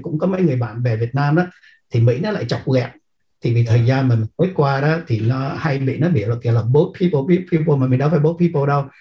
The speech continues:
Speaker 1: Nhưng
Speaker 2: Dạ.
Speaker 1: mà cũng không sao. Nhưng mà nó chọc thì mình nghe vậy thôi. Rồi với lại, ờ, không hiểu sao mà cũng có hai cái em sinh đôi này cứ gặp mình là nó muốn, ờ, nó muốn đánh lộn.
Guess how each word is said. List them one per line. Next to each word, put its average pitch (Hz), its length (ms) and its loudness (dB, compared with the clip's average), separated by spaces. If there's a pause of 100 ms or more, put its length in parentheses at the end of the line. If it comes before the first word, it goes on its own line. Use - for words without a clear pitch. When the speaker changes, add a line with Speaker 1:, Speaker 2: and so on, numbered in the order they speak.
(160)
Speaker 1:
Nhưng 131 140 0
Speaker 2:
Dạ. 131 40 2
Speaker 1:
mà 123 80 0
cũng 180 140 -2
không 180 160 2 (100)
sao. 151 240 -2 (400)
Nhưng 156 160 2
mà 147 140 0
nó 170 180 2
chọc 131 180 -2
thì 160 60 0
mình 131 160 -2
nghe 151 220 2
vậy 131 100 -6
thôi. 147 240 2 (500)
Rồi 127 460 0
với 170 140 0
lại, 147 340 -4
ờ, 123 260 0 (1300)
không 170 200 0
hiểu 135 240 2
sao 151 280 0
mà 131 200 -4
cũng 160 160 -4
có 170 140 0
hai 165 220 0
cái 143 120 -2
em 139 180 -4
sinh 147 180 -2
đôi 131 200 0
này 117 280 -4
cứ 220 100 0
gặp 135 200 -4
mình 113 200 0
là 104 100 -6
nó 110 80 -4
muốn, 160 340 2
ờ, 156 280 0
nó 151 140 -2
muốn 165 140 0
đánh 170 120 0
lộn. - 160 -6